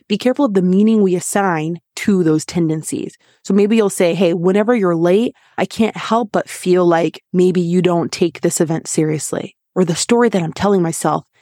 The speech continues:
is that you don't care." And so sometimes just articulating that and pausing to jump to assumptions can be helpful. Now, if the lateness, the forgetfulness is chronic and it's happening in a way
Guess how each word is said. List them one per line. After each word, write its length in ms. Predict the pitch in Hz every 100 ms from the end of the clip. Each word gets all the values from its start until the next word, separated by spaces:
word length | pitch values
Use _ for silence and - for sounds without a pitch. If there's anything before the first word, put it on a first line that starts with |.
| _
is 120 | - -
that 160 | 170
you 160 | 170 175
don't 420 | 143 165 160 -
care." 420 | - 165 139 139 - _ _ _ _ _
And 180 | 185 180
so 180 | - 180
sometimes 720 | 170 - 254 269 190 175 175
just 160 | 185 -
articulating 680 | 170 - - 240 247 247 240
that 300 | 240 254 -
and 200 | 190 165
pausing 580 | - 180 190 196 220 208 -
to 120 | 175
jump 300 | - 180 175
to 120 | 185
assumptions 460 | 165 160 165 165 170
can 140 | 165
be 100 | 160
helpful. 480 | 156 156 - - - _ _ _ -
Now, 160 | 180 170
if 200 | 214 247
the 100 | 254
lateness, 480 | 202 190 - 175 -
the 100 | 175
forgetfulness 580 | 165 165 - 160 160 -
is 120 | 170
chronic 480 | - 214 214 247 -
and 120 | 185 180
it's 120 | -
happening 440 | 180 208 196 175
in 140 | 170 170
a 80 |
way 320 | 160 170 160